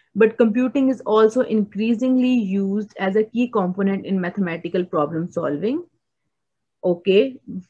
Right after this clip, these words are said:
where, where are we going to use mathematics and why? Discrete mathematics in the, in,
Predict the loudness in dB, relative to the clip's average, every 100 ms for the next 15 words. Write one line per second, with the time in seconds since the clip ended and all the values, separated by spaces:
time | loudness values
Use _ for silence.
0 | _ _ 4 6 6 4 4 4 2 2
1 | 0 2 2 2 0 0 -2 -2 -4 -2
2 | -4 -4 -6 -4 -2 -2 -2 -4 -6 -6
3 | -4 -2 0 0 0 0 -2 -2 -2 0
4 | -2 -2 -4